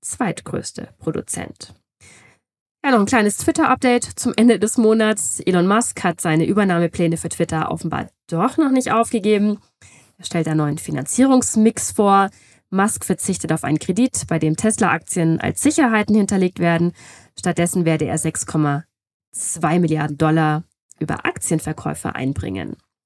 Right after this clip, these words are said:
Die Übernahme hat summa summarum ein Volumen von vierzig Milliarden Dollar und Musk will weitere Twitter-Aktionäre in den Deal einbinden. Im Juni sorgt Musk dann außerdem mit einer weiteren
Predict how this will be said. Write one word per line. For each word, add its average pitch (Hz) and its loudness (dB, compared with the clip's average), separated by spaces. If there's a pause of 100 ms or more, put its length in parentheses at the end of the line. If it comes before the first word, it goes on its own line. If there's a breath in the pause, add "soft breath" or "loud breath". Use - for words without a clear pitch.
(140)
Die - -12
Übernahme 240 4 (500 soft breath)
hat - -8
summa 202 2
summarum 180 0
ein 160 -2
Volumen 165 0
von - -6
vierzig - -4
Milliarden 156 -6
Dollar 277 4 (840)
und 165 -8
Musk 156 -6
will 196 -4 (120)
weitere 165 -4
Twitter-Aktionäre - -4
in - -2
den 247 2
Deal 175 -2 (140)
einbinden. 165 2 (720)
Im 254 4
Juni 247 6 (160)
sorgt - -2
Musk 240 0
dann 226 2
außerdem 226 0
mit 214 2
einer 190 0
weiteren 170 0